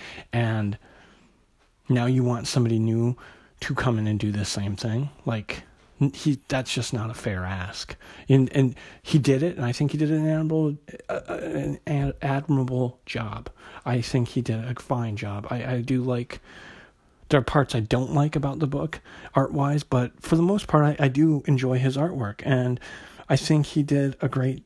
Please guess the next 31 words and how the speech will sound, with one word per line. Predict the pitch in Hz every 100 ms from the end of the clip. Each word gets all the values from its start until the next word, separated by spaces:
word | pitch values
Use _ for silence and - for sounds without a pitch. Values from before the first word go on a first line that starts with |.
| _
job. | - 139 139 120
I, | 120 -
I | 127
think | - 135 131
this | 139 127 143
is | 131
a | 131 120 - _ _ -
solid | - - 131 147 131
story | - 139 143 135
arc | 104 104 -
and | 131 131 131 -
an | 147
enjoyable | 139 135 143 147
story. | 123 - 160 123 107 - - - - - _ - -
Um, | 123 120 120 107 - _ _ _ _ _ _ _ -
and | 131
I'm | 151 151
a |
big | 107 113 120
fan | - 120 110 104
of | 107
Claremont | - 120 110 104 104
leaving | 120 120 117 110 110 - - - -
little | - 135 123
nooks | 117 123 117 -
and | - 120
crannies | - 131 117 107 104
to | -
be | - 113
explored | - - 113 110 104
later. | 113 110 110